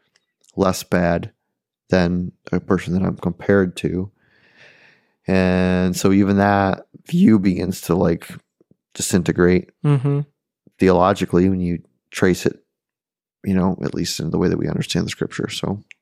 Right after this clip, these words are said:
Speaker 2: Yeah. Well, and then it, um, you know, the pl-, place where this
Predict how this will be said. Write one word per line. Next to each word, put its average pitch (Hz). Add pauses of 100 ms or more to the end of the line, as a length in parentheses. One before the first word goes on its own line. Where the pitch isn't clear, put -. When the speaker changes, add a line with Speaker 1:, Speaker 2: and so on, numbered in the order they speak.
Speaker 2:
Yeah. 143 (1120)
Well, 196
and 170
then 156
it, -
um, 120 (1300)
you 139
know, 127
the 135 (240)
pl-, 165
place 156
where 143
this 131